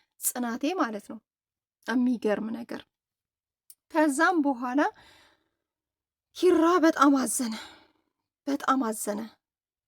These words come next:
የቤቲ እናት ደግሞ «ያዙኝ ልቀቁኝ» ነው ያለችው። በቃ «ያዙኝ ልቀቁኝ። እኔ እንደዚህ ታደርጋለች ብዬ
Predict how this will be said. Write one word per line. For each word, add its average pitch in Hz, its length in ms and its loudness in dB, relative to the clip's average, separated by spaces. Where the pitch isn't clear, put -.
የቤቲ 370 500 4
እናት 320 340 4
ደግሞ 302 320 2
«ያዙኝ 285 360 2
ልቀቁኝ» 240 380 -8
ነው 240 140 -8
ያለችው። - 360 -14
በቃ - 240 -6
«ያዙኝ 269 380 -4
ልቀቁኝ። 240 420 -10
እኔ 330 180 2
እንደዚህ 294 520 2
ታደርጋለች 254 640 -4
ብዬ 240 200 -10